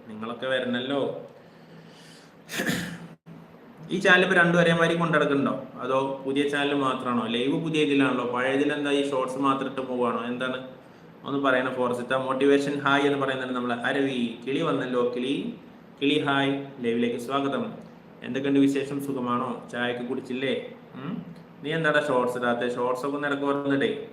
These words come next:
കിളി. ഒരു ലൈക്ക് തരാൻ വിചാരിച്ചപ്പോ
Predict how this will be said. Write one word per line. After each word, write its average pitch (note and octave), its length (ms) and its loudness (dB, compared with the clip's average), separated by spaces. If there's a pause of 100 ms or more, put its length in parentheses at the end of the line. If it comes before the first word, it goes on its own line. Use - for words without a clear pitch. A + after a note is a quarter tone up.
കിളി. B2 360 -4 (500)
ഒരു C#3 140 2
ലൈക്ക് D3+ 380 2
തരാൻ D3+ 240 4
വിചാരിച്ചപ്പോ C#3 920 2